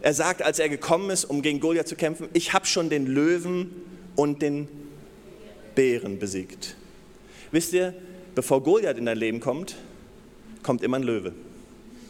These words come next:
Und bevor ein Löwe kommt, kommt ein Bär.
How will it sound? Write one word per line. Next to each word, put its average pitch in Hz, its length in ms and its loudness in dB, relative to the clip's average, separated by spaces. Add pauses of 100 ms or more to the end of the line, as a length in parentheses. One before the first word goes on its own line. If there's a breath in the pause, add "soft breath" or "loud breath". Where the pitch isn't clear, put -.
(1000 loud breath)
Und 120 120 0
bevor 127 260 2
ein 120 80 0
Löwe 180 320 4
kommt, 165 460 -2 (460)
kommt - 180 -2
ein 131 100 2
Bär. 107 280 2